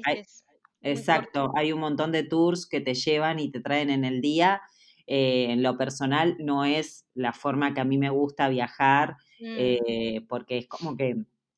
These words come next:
Speaker 1: estás muy a las corridas, ¿no? Eh, y me
Speaker 2: Sí.
Speaker 1: parece que vale la pena conocerlo un poquito más, pero sí es uno de mis grandes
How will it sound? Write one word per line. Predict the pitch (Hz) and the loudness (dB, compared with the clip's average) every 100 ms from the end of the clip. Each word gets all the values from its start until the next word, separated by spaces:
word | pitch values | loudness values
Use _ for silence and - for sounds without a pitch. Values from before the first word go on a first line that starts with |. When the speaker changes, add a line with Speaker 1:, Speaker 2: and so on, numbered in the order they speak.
| _ _ | _ _
Speaker 1:
estás | 170 135 170 | -6 0 0
muy | 160 160 | 2 2
a | 156 | 4
las | 143 139 | 4 0
corridas, | 143 139 156 139 120 127 | -4 0 2 2 2 0
¿no? | 143 202 - - - - | -2 -2 -6 -20 -20 -8
Eh, | 131 131 127 127 - | -2 0 2 0 -2
y | 131 | -2
me | 131 | -2
Speaker 2:
Sí. | |
Speaker 1:
parece | 127 135 139 156 | -2 0 0 -2
que | 139 | 0
vale | 143 143 143 | 2 2 2
la | 131 | 2
pena | 123 131 151 147 123 113 - | 0 0 2 0 0 -4 -8
conocerlo | 123 123 123 135 135 | -4 -4 -4 -2 -2
un | 131 | -2
poquito | 131 127 127 | -4 -6 -6
más, | 127 135 135 | -4 -4 -4
pero | 147 131 | -4 -4
sí | - 143 | -4 -2
es | 135 139 | -2 -4
uno | 139 143 | -4 -2
de | 139 | -2
mis | 127 123 120 | -2 -4 -6
grandes | 131 131 139 147 151 156 | -8 -2 -2 -4 -8 -10